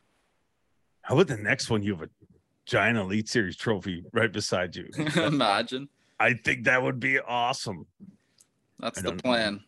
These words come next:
Speaker 2: That's the dream for sure.
Speaker 1: Poor Corey. He did take that Open from you. I'm just saying.
Speaker 2: Yep.
Speaker 1: I mean, you were leading going into the last day. It was your moment. And then that evil Corey rolled in there. You could defend. See, 'cause you haven't fished all these Ontario tournaments, so you could defend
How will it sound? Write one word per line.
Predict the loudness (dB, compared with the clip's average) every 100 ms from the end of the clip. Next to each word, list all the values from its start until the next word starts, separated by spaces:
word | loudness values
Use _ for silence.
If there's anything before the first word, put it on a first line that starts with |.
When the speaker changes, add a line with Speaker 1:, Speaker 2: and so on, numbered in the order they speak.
| -6
Speaker 2:
That's | -6 -4
the | -10
dream | -4 -4 -4 -6 -10 -12
for | -10
sure. | -6 -2 -2 -4 -10 _ _
Speaker 1:
Poor | 2
Corey. | 4 6 6
He | 4
did | 4 4 4
take | 2 4
that | 4
Open | 4 2 -4
from | -4 -8
you. | -8 -14 -16 -8
I'm | -2 -2
just | 0 0
saying. | 2 6
Speaker 2:
Yep. | 6 6
Speaker 1:
I | 2
mean, | -4 -2
you | 4 4
were | 4
leading | 4 4 6 4
going | 6 6
into | 6
the |
last | 4 4 4 2
day. | 4 6 6
It | 4
was | 2 4
your | 4
moment. | 6 4 4 0
And | -2 0
then | 2 2
that | 0 -2 -4
evil | 0 2 2 -4
Corey | -2 2 4 2 -4 -4
rolled | 0 2 2
in | 0 -2
there. | -2 -4 0
You | 2 6
could | 6
defend. | 4 4 6 4 4 -4
See, | -4 -4
'cause | 2 2 4
you | 4
haven't | 4 4
fished | 0 2
all | 2 2
these | 2 0
Ontario | 2 4 6 4
tournaments, | 2 2 2 -2
so | -2
you | 0
could | 0 0
defend | -2 0 4 6 4 2